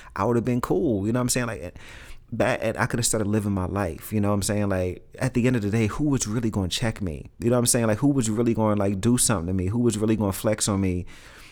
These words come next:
you know, for being gay? Like, the thing is, like, I got hands, you know what I'm saying? Like, so at the end of the day, if somebody, you know, would have been like,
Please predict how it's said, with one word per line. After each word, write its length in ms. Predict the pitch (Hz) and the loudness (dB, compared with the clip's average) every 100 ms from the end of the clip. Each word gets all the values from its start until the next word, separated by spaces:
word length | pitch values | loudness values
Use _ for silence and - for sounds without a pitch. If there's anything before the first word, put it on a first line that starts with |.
| - | -12
you 140 | - 113 | 0 2
know, 120 | 104 | 2
for 120 | 110 | 2
being 220 | 101 104 | 0 0
gay? 160 | 104 113 | 2 2
Like, 160 | 104 98 | 2 -2
the 60 | |
thing 160 | - 127 | 0 0
is, 120 | 113 | 0
like, 140 | 113 | 0
I 40 | 107 | -2
got 220 | 123 113 | -2 -2
hands, 580 | - 120 104 82 90 - | 0 0 0 -2 -8 -2
you 80 | 123 | 2
know 100 | 120 | 4
what 40 | |
I'm 60 | 113 | 4
saying? 220 | 117 113 | 2 2
Like, 160 | 110 | 2
so 380 | - 110 107 98 - - - | 4 4 4 0 -6 -18 -6
at 160 | 98 - | -4 0
the 140 | 92 | 2
end 160 | 120 110 | 2 2
of 60 | |
the 80 | 107 | 2
day, 200 | 117 117 | 4 4
if 100 | 101 | 4
somebody, 680 | - 117 110 110 104 101 98 | 2 4 4 2 2 0 0
you 80 | 113 | 0
know, 180 | 95 90 | 2 0
would 260 | 92 107 | 2 2
have 80 | 98 | 2
been 180 | 101 101 | 2 0
like, 380 | 98 95 92 | 2 0 0